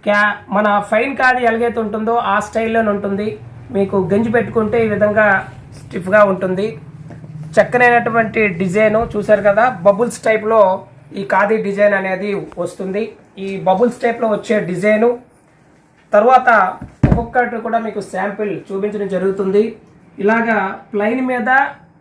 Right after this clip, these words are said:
నిలువు లైట్ సెల్ఫ్ డోరియా, నిలువు సెల్ఫ్ డోరియాలో ఈ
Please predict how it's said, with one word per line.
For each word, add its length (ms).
నిలువు 300
లైట్ 260
సెల్ఫ్ 280
డోరియా, 280
నిలువు 280
సెల్ఫ్ 300
డోరియాలో 480
ఈ 40